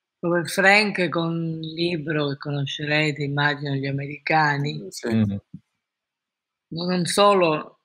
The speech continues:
Speaker 1: ha creato uno dei libri più importanti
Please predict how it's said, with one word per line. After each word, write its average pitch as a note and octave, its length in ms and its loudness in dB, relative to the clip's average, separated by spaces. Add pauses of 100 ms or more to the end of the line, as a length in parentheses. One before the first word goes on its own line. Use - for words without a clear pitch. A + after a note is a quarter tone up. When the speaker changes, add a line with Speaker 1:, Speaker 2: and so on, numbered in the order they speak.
(340)
Speaker 1:
ha C#3 160 -4
creato D3+ 760 2
uno D3+ 120 0
dei D3 80 2
libri D3+ 340 -2
più D3+ 140 -8
importanti C#3+ 840 -2